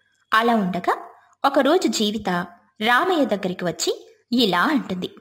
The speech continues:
"ఏవండి, పొద్దున పొలం దగ్గరికి వెళ్ళినప్పుడు చూశాను. మన పొలం ఎండలకేమో తెలీదు గాని ఒకవైపంతా పూర్తిగా వాడిపోయి పడిపోయిందండి. ఏం చేద్దాం?" "నాకు ఆ విషయం నిన్ననే తెలుసు జీవిత. నిన్న పొలం దగ్గరికి వెళ్ళినప్పుడే చూశాను.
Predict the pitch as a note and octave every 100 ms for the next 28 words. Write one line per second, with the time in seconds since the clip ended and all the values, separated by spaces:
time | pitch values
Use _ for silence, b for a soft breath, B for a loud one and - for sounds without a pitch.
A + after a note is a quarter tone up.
0 | _ _ _ _ _ B3 G#3+ G#3+ A3+ A3
1 | A3 - _ _ - A#3+ F#3+ A#3+ A3+ C4
2 | C4 A#3 B3+ B3+ B3 A#3+ A3 A3 A3+ A#3+
3 | - A#3+ A#3+ A3+ G3+ - - _ _ _
4 | B3 A3+ A3+ A3 G#3+ C#4+ C4 A3 B3 C4+
5 | B3+ A3+ G#3+ - _ _ _ C#4+ A#3 A#3
6 | A#3+ A3+ B3 E4 - b b b - B3+
7 | A#3+ G#3+ A3 C4 A#3 C#4 C#4 A#3 A#3+ A#3+
8 | B3 C4 B3 A3+ C4+ A#3+ A3+ E4 D4 B3+
9 | - C#4 C4 A3+ G#3 G#3+ A3+ - _ _
10 | - D4 C#4 D4+ D4 A3 C4 B3 - _
11 | _ _ _ _ _ _ G3+ G3+ F3+ F#3+
12 | E3+ E3+ - F#3+ A#3 F#3+ F3 F3 A#3 G3+
13 | F#3+ F#3+ F#3+ F3+ E3+ D#3 - - _ _
14 | G3 F#3 F#3+ - E3+ E3+ G#3 F#3+ G3+ G3+
15 | F#3 F3+ F3 D#3+ - G3 G3 F3